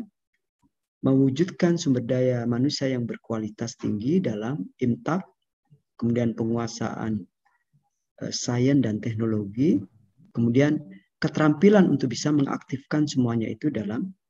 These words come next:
kehidupan di masyarakat. Nah, misinya ini tidak perlu saya bacakan ya. Jadi, eh, menjadi breakdown dari, eh, visi tadi.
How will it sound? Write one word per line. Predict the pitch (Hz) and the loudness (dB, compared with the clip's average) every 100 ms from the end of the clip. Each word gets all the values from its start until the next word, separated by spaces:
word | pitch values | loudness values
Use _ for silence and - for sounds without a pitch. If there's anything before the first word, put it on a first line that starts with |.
| _ _ | _ _
kehidupan | - 120 117 117 - 120 113 | -2 0 2 0 0 0 0
di | 107 | 0
masyarakat. | 107 104 - 107 95 - 95 _ _ _ _ _ 95 92 - - - _ _ _ 127 | -4 -6 -8 -8 -8 -10 -18 _ _ _ _ _ -20 -20 -20 -20 -20 _ _ _ -2
Nah, | 117 113 | -2 0
misinya | 120 120 135 131 165 196 196 - _ _ _ _ - | -2 2 6 6 8 6 4 -6 _ _ _ _ 0
ini | 135 | 2
tidak | 143 123 120 | 2 0 -2
perlu | - 120 113 110 | -2 -4 -2 -4
saya | 117 113 107 107 | -6 -6 -6 -6
bacakan | 110 107 104 101 139 156 | -6 -6 -8 -2 2 4
ya. | 123 156 196 _ _ _ _ _ _ _ | 4 2 -2 _ _ _ _ _ _ _
Jadi, | 120 123 139 139 - - _ _ _ - | 0 4 6 4 0 -18 _ _ _ -6
eh, | 120 117 | -2 0
menjadi | 120 117 113 113 110 107 104 107 _ | 0 0 -2 -2 -2 0 -2 -8 _
breakdown | 123 127 123 156 123 120 | 0 0 2 4 4 2
dari, | 120 110 110 107 101 110 _ _ _ _ _ | 0 -2 -2 -2 -4 -10 _ _ _ _ _
eh, | - 62 | -4 -4
visi | - 135 - 123 | 2 2 4 0
tadi. | 117 110 101 | 0 -2 -2